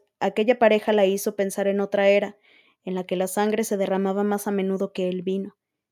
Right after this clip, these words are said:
y en la que incluso la gente más débil tenía que ser dura para sobrevivir. La madre de Aurora se movía de un modo especial. En lugar de hacer todo lo posible por resultar fascinante y deslumbradora,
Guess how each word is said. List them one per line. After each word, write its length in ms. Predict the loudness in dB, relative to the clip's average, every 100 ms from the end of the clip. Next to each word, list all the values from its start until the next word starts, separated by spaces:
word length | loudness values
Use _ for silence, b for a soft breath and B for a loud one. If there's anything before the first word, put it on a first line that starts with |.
| _
y 80 | -4
en 80 | -2
la 100 | -2
que 100 | -2
incluso 480 | -2 0 0 2 2
la 120 | 2
gente 300 | 0 0 2
más 240 | 0 0
débil 320 | 2 2 0
tenía 220 | -2 -4 -4
que 120 | -4
ser 200 | -2 0
dura 280 | 2 2 2
para 180 | -4
sobrevivir. 640 | -4 -2 -2 -2 -4 -8 -16 _ _ _ _ _ _ _ _ _ _ _ _ _ _ _ _
La 120 | 0
madre 280 | 4 8 8
de 100 | 10
Aurora 340 | 8 8 6 4
se 100 | 0
movía 420 | 0 2 2 4
de 120 | 4
un 100 | 2
modo 220 | 2 2
especial. 600 | 0 -2 -12 -8 -10 -10 _ _ _ _ _ _ _
En 140 | -4
lugar 260 | 2 4 6
de 80 | 4
hacer 260 | 2 0
todo 240 | 2 4 4
lo 140 | 4
posible 380 | 0 0 2 2
por 140 | 2
resultar 460 | -2 -2 -2 0 0
fascinante 640 | 0 -2 0 0 0 -2
y 60 | -2
deslumbradora, 800 | -2 -4 -2 0 4 4 4 -2